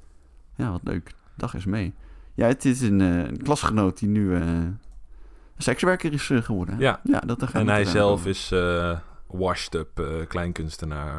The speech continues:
Speaker 2: eh, in ieder geval, dat las ik net op Wik-, net op Wikipedia, de kleinkunstartiest, eh, kleinkunstacademie gedaan en nu, eh,
Speaker 1: Ja.
Speaker 2: artiest. Maar het wil nog niet zo
Speaker 1: Mhm.
Speaker 2: vlotten.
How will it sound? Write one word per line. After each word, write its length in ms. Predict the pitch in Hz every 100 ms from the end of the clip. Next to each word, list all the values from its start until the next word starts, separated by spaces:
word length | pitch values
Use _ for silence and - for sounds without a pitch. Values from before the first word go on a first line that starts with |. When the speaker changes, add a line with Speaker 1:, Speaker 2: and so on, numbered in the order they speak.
| 76
Speaker 2:
eh, 60 |
in 1080 | 73 76 - - - - - - - - -
ieder 60 | 80
geval, 140 | 76
dat 100 | 73
las 120 | 78 -
ik 60 |
net 140 | 76 71
op 80 |
Wik-, 160 | - 73
net 260 | 78 78 76
op 60 |
Wikipedia, 560 | - - 80 73 76 85
de 140 | 82 85 87 - - - - - -
kleinkunstartiest, 840 | - 101 95 95 95 87 87 - -
eh, 80 | 82 78 76
kleinkunstacademie 1300 | - 87 82 80 - - - - - - 87 82 78
gedaan 340 | 73 73 78 -
en 140 | 85 85
nu, 280 | 82 80 78
eh, 80 | 123
Speaker 1:
Ja. 220 | 95 131 - - - - - - -
Speaker 2:
artiest. 420 | 95 - 101 -
Maar 100 | 110
het 80 | 110
wil 180 | 120 139
nog 120 | 110
niet 140 | 123 -
zo 100 | 110
Speaker 1:
Mhm. 80 |
Speaker 2:
vlotten. 340 | 147 123 160